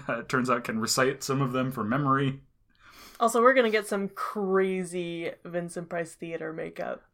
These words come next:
Speaker 1: Oh,
Speaker 2: the
Speaker 1: yeah.
Speaker 2: whole time. He
Speaker 1: One,
Speaker 2: looks,
Speaker 1: one hundred percent.
Speaker 2: he looks crazy.
Speaker 1: Um, and they recreate the murder of Hector in, uh,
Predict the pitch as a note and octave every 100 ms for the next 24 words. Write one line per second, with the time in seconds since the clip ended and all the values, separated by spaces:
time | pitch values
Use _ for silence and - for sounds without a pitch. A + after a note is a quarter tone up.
0 | D3+ D3+ D#3+ - C#3 F3+ F3+ E3+ D3 E3
1 | C#3+ D#3 A3 - D#3 D#3+ D#3+ C#3+ C#3+ B2+
2 | A#2+ F3+ - - - C#4+ A#3 A3 G#3 -
3 | - - - _ - - - - - C#3+
4 | C#3+ D3+ D3 D#3 D#3+ D3 F#3+ - D#3+ B2
5 | B2 E3 - - - _ - A#2+ B2+ C3+
6 | C3 B2+ C3 D3 C3 B2 C3+ - - C4
7 | - C3+ A2+ A2+ B2+ B2 A#2+ A#2+ B2 A#2+
8 | A#2 A2+ A2 A2+